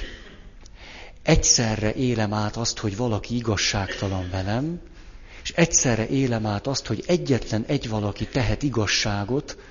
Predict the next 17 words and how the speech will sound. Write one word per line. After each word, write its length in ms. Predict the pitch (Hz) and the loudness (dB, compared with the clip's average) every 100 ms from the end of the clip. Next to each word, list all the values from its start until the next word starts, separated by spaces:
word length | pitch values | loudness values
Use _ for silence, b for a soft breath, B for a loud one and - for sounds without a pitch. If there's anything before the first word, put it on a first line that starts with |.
| B B | B B
az 180 | 143 113 | 0 2
a 100 | 101 | 2
valaki, 560 | 101 113 123 - 151 - | 2 2 0 0 0 0
aki 240 | 120 113 | -4 -2
igazságtalanságot 1300 | 120 117 - - 101 - 104 101 98 - 95 95 - | 0 2 4 4 2 0 0 0 0 0 0 -2 -2
követel 520 | 107 95 92 98 92 | -2 -2 -2 -4 -4
velem 300 | 92 90 87 | -4 -6 -2
szemben. 600 | 90 - 90 85 95 107 - B B B B B B B B | 0 0 -2 -6 -8 -8 -14 B B B B B B B B
Ezért 440 | 147 139 113 104 | 2 2 2 0
fordulok 540 | - 113 98 104 98 - | 0 0 2 0 -2 -4
hozzá. 580 | - 90 - 90 82 - - - - - - - - - - - - B B | -4 0 2 0 -2 -10 -16 -20 -20 -20 -20 -20 -20 -18 -18 -18 -18 B B
És 100 | B | B
ebben 340 | - 147 131 107 | 0 2 4 4
a 40 | |
helyzetben 600 | 98 127 123 101 107 104 | 4 2 2 0 -2 0
tehetetlenné 800 | 127 98 95 95 - 95 92 92 | -2 -2 -2 -4 -4 -4 -4 -4
válok. 580 | 87 85 82 87 - | -4 -4 -6 -8 -12